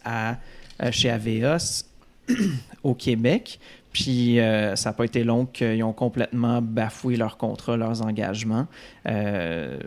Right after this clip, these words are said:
bougé tout à Toronto, puis à l'extérieur. Puis, euh, sérieusement, j'ai vraiment l'impression que si on perd, euh, Air Transat, euh, au Canada, ben, on va vraiment perdre tout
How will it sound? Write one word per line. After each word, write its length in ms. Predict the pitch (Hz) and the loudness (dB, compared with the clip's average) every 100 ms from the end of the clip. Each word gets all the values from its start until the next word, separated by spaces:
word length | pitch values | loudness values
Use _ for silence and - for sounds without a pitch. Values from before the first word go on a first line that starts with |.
| - | -10
bougé 480 | - 120 123 120 117 | -10 -2 0 2 2
tout 160 | 131 123 | 2 0
à 120 | 117 | 2
Toronto, 720 | 117 113 107 107 120 123 127 | 2 2 0 0 0 2 0
puis 140 | - 107 | -2 -4
à 60 | |
l'extérieur. 760 | 101 - 107 107 107 113 120 123 | -4 -4 -4 -2 0 0 0 -2
Puis, 320 | - 104 95 92 | -4 -8 -6 -6
euh, 680 | 78 - - - - - | -6 -6 -6 -8 -8 -10
sérieusement, 520 | - 120 123 123 151 170 - - - - - - - - | -6 -2 -2 0 0 -2 -8 -20 -20 -20 -20 -20 -20 -8
j'ai 220 | 131 170 | -2 2
vraiment 280 | 123 120 120 | 4 4 4
l'impression 420 | 123 120 107 123 | 4 2 0 -2
que 60 | 127 | -2
si 120 | - | -2
on 360 | 110 107 113 123 | 0 0 -2 -2
perd, 460 | - 107 110 113 107 | -2 0 0 -2 -2
euh, 480 | 107 104 110 - - - | -2 -2 -4 -4 -4 -2
Air 220 | 117 110 | -2 -4
Transat, 640 | - 113 107 117 120 - | -4 -4 -2 -4 -4 -6
euh, 140 | 101 92 | -6 -4
au 120 | 117 | -6
Canada, 560 | 110 113 107 107 120 135 | -4 -4 -2 -2 0 0
ben, 100 | 123 | 0
on 160 | 107 | -2
va 140 | 104 104 | -2 -4
vraiment 400 | 107 104 107 104 | -4 -4 -4 -4
perdre 280 | 101 98 - | -4 -4 -6
tout 180 | - - | -6 -6